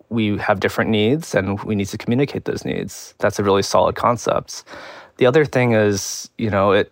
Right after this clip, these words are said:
gives you an easy solution, right? In a sense, like, you have five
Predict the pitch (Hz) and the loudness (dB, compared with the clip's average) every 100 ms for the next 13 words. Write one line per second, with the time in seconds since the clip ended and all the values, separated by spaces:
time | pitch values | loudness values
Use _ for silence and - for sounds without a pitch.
0 | - 120 143 135 113 110 107 101 101 - | -4 2 2 2 2 2 2 0 -2 -6
1 | - _ _ _ _ - _ - - - | -16 _ _ _ _ -20 _ -6 -4 0
2 | 139 123 110 107 101 101 - - 120 156 | 0 2 2 2 0 -4 -8 0 2 2
3 | - - - - - 113 107 104 - - | 0 -2 0 2 2 0 0 -2 -2 -4
4 | - 95 - - 117 110 107 101 101 98 | -2 -4 -4 -8 -4 2 2 2 2 4
5 | 101 - | 2 -6